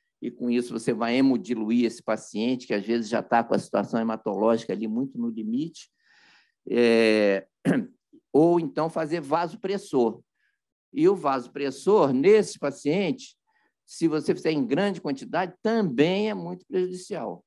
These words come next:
Por que que é prejudicial? Porque esse paciente já tem uma, é, um, um comprometimento vascular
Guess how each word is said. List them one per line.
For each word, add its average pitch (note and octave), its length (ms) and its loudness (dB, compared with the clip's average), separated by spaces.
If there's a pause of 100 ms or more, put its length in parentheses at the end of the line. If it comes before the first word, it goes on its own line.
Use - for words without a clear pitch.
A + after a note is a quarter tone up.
Por - 200 -10
que B2 160 0
que A#2+ 80 -4
é - 20 -2
prejudicial? G#2 760 -4 (540)
Porque A#2 280 -4
esse G#2+ 160 -4
paciente C3 420 -4
já C#3 160 0
tem A#2+ 240 -2
uma, G#2 460 -4 (420)
é, F#2+ 640 -6
um, G2 720 -12
um - 100 -14
comprometimento A2 840 -6
vascular G#2+ 800 -4